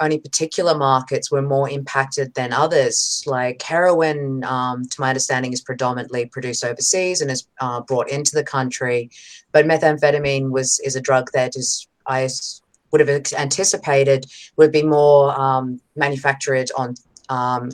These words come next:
inside Australia. So I wasn't really expecting to hear that that drug was to be as impacted. Is, do you think there's,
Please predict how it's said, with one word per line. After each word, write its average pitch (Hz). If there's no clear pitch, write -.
inside 147
Australia. 127
So 131
I 131
wasn't 139
really 135
expecting 127
to 123
hear 135
that 135
that 147
drug 135
was 135
to -
be 127
as 135
impacted. 135
Is, -
do 180
you 185
think 202
there's, -